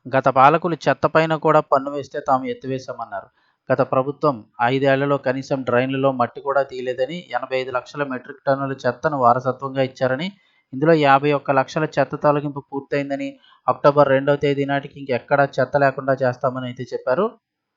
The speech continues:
ఇక అలాగే స్వచ్ఛాంధ్ర కార్యక్రమం భాగ-, భాగంగా ప్రతి విభాగానికి పెర్ఫార్మెన్స్ ఇండికేటర్ ర్యాంకింగ్స్ అయితే తయారు చేశామని చంద్రబాబు వెల్లడించారు.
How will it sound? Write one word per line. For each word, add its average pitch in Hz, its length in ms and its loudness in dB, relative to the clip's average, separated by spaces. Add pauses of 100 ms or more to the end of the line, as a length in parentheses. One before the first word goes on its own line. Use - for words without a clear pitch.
(540)
ఇక 135 180 -4
అలాగే 156 300 4
స్వచ్ఛాంధ్ర 165 560 2
కార్యక్రమం 160 500 2
భాగ-, 151 300 4
భాగంగా 143 360 4
ప్రతి 143 340 -2
విభాగానికి 151 600 -2
పెర్ఫార్మెన్స్ 147 640 -2
ఇండికేటర్ 143 520 -2
ర్యాంకింగ్స్ 139 440 -4
అయితే 139 200 -2
తయారు 131 340 0
చేశామని 139 420 -8
చంద్రబాబు 131 440 0
వెల్లడించారు. 120 560 -4